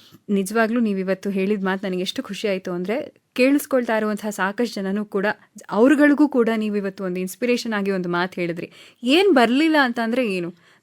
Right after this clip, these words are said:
ನಾನ್ ಮಾಡ್ತೀನಿ, ನನಗೆ ಇಷ್ಟವಾಗಿದ್ದ ಕೆಲ್ಸ ನಾನ್ ಮಾಡೇ ಮಾಡ್ತೀನಿ.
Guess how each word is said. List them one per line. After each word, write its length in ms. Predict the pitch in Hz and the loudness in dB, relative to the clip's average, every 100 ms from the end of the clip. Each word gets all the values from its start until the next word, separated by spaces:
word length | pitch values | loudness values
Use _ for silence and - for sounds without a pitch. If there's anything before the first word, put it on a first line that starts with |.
| - | -2
ನಾನ್ 380 | 208 254 320 233 | 4 4 6 4
ಮಾಡ್ತೀನಿ, 600 | 185 220 220 190 170 - | 4 2 0 -4 -4 -4
ನನಗೆ 280 | 202 269 | -4 -2
ಇಷ್ಟವಾಗಿದ್ದ 520 | 226 - 240 226 233 - | -4 -2 0 0 -2 -2
ಕೆಲ್ಸ 280 | 226 247 320 | -2 2 2
ನಾನ್ 260 | 262 254 214 | 4 2 2
ಮಾಡೇ 280 | 165 190 | -2 -2
ಮಾಡ್ತೀನಿ. 560 | 202 165 165 - 170 | -2 -2 -4 -10 -14